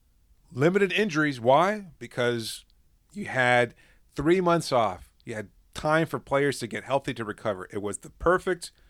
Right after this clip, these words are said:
end to a season. It was the best form of an offseason. Enough time to ramp up, enough time to get back into the swing of things.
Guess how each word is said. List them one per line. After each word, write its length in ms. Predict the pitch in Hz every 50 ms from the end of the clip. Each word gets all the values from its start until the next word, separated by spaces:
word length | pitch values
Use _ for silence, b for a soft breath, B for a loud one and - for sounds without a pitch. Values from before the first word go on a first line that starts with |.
| _ _ _ _ _ -
end 280 | - 156 156 156 143
to 180 | - 135 127 117
a 60 | 110
season. 340 | - - 117 104 92 87 85
It 120 | 92 110
was 160 | 117 120 107 98
the 80 | 113
best 400 | - _ - 139 147 - - - - - -
form 320 | - 123 123 123 117 113
of 140 | 107 98 101
an 60 | 98
offseason. 400 | 101 101 95 - - 95 92 87 b b b b b
Enough 360 | - 113 113 131 160 185 -
time 360 | - - 165 160 160 160 160 156
to 120 | - 127
ramp 440 | 110 98 113 120 127 139 120 120 -
up, 240 | 139 151 185 - - - - _ _ _ _ _ _ _ _ _ _ _ _ _ _ _ -
enough 300 | 110 110 120 131 135 -
time 240 | - 139 135 127
to 60 | 123 110
get 220 | 104 123 123 107
back 220 | 113 123 123 123
into 160 | - 120 110 104
the 60 | 98
swing 260 | - - 123 127 131
of 80 | 131 -
things. 380 | - 139 139 143 143 - b